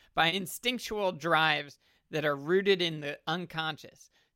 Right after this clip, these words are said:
Three, attempts to bring such drives into awareness triggers resistance in the form of defense mechanisms, particularly repression. Four, conflicts between conscious and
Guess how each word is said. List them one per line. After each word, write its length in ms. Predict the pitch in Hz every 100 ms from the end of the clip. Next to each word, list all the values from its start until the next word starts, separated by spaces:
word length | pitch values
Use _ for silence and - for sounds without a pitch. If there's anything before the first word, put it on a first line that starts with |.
| _
Three, 380 | 208 254 165 123
attempts 520 | - - 190 240 226 -
to 120 | 190
bring 380 | 160 185 196 185
such 420 | - 185 - -
drives 540 | 165 165 160 160 135
into 480 | - 180 185 170 175
awareness 640 | 139 160 226 220 196 190 - _ _
triggers 440 | - 180 160 143
resistance 720 | 151 139 151 240 - 214 190 -
in 140 | 160
the 80 | 151
form 340 | - 185 180
of 160 | 165 131
defense 460 | 135 - 208 202 -
mechanisms, 800 | 170 160 180 170 165 165 147 -
particularly 800 | - 156 208 202 196 180 175 175
repression. 640 | 147 139 - 269 240 - - _ _ _ _ _ _ _ _ _ _
Four, 480 | 262 339 214 175 160 -
conflicts 720 | 170 220 240 - 247 - -
between 520 | 202 170 185 180 160
conscious 680 | - 202 233 220 240 202 - -
and 200 | 156